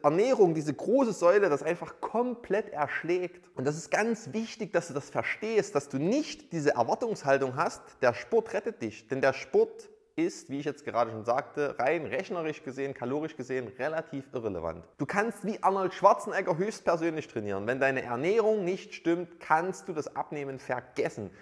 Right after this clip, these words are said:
Es steht und fällt bei deiner Ernährung. Ein Snickers mehr gegessen, dreihundert Kalorien drin. Eine Cola am Tag mehr getrunken, dreihundert Kalorien drin. Siehst du, wie schnell das geht?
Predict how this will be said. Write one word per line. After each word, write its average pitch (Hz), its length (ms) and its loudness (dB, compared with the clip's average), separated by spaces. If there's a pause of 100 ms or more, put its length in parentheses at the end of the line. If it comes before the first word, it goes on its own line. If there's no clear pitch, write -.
(120)
Es 113 160 -4
steht - 600 0
und 185 160 2
fällt 156 520 0
bei 151 380 6
deiner 131 280 2
Ernährung. 113 520 -4 (180)
Ein 196 220 2
Snickers 196 380 4
mehr 170 160 6
gegessen, 160 520 2
dreihundert 139 360 4
Kalorien 113 400 -4
drin. 95 260 -4 (100)
Eine 170 280 4
Cola 202 440 8
am 160 120 0
Tag 156 240 4
mehr 160 180 0
getrunken, 151 480 -4
dreihundert 120 380 0
Kalorien 101 400 -6
drin. 90 240 -6 (360)
Siehst 214 300 -4
du, 175 60 -4
wie 160 100 -6
schnell 214 400 2
das 160 300 2
geht? 104 320 -4